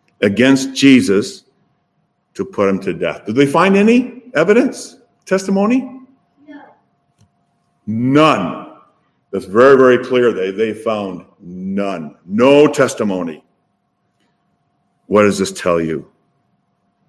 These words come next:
Speaker 1: This trial is trumped up with lies and deceit, isn't it? They gather here and there, trying to gather their witnesses against Jesus,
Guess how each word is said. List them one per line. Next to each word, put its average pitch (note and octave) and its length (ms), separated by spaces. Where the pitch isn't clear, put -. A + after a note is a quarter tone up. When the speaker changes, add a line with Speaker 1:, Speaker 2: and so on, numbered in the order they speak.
Speaker 1:
This G2 220
trial F2+ 560
is - 240
trumped - 520
up E2+ 180
with D2+ 120
lies D2 1040
and E2 180
deceit, - 800
isn't F#2+ 180
it? G#2+ 320
They B2+ 140
gather B2+ 920
here C3+ 300
and B2 140
there, C3+ 720
trying D3+ 400
to C#3+ 120
gather C#3 420
their B2+ 220
witnesses D3 880
against C#3+ 480
Jesus, D3 560